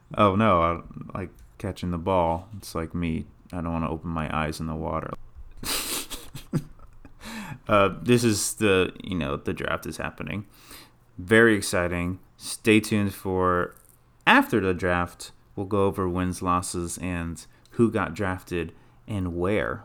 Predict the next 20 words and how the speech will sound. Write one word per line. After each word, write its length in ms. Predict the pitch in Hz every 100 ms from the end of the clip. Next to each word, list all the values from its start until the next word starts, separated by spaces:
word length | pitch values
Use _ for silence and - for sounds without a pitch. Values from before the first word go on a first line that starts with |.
| -
We'll 140 | 98
see 300 | 101 - 98
the 120 | 80
busts, 760 | 80 - 92 87 - - - - _ _ _ -
the 100 | 101
successes, 960 | - 110 - 113 101 113 98 101 - - - - - - -
and, 240 | 98 90
um, 380 | 85 82 82 - -
the 100 | 107
stories 760 | - - 123 120 143 147 151 117
that 100 | 98
are 80 |
gonna 200 | 95 98
be 420 | 92 98 92 87 92 - - -
woven 760 | 90 101 107 113 95 85 82 - - - - -
through 540 | - - 107 117 117 107
football 1040 | - 113 107 107 87 87 80 82 85 - _ _ _ _ _ _ _ _ - -
after 400 | 98 87 92 82
this 340 | 80 78 -
night 360 | 82 - -